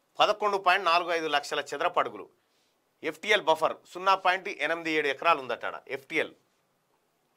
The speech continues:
ఫుల్ ట్యాంక్ లెవెల్. ఆ, నెట్ సైట్ విస్తీర్ణం ఇరవై ఐదు పాయింట్ నాలుగు రెండు ఎకరాలు. బహుళ అంతస్తులు, గ్రౌండ్ ఫ్లోర్తో కలిపి ఏడు, ఏడు ఫ్లోర్లు ఉంటాయట.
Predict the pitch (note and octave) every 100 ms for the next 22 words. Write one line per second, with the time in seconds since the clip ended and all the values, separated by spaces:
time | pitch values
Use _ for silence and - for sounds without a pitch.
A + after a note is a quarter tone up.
0 | _ _ - - _ _ _ D#3+ F3 E3+
1 | C3 A#2+ F#2 - _ _ A#2+ C3 A#2 G2+
2 | - _ A#2 F#3 G#3 B3 A#3 G3+ G#3 G3+
3 | G3 B3+ F3+ F#3 F#3 F#3 F3+ G#3 E3 F3
4 | E3+ E3 F3 C#3+ B2+ A2 - _ _ _
5 | _ _ D3 G#3 G3+ F3+ E3+ D#3+ B2+ C#3+
6 | G3 G#3 G3+ G3 G3 F#3+ F3 F#3+ G#3+ D#3
7 | F#3+ F#3 C3+ E3 F3 F3 E3+ D#3 C3+ B2
8 | G2+ F2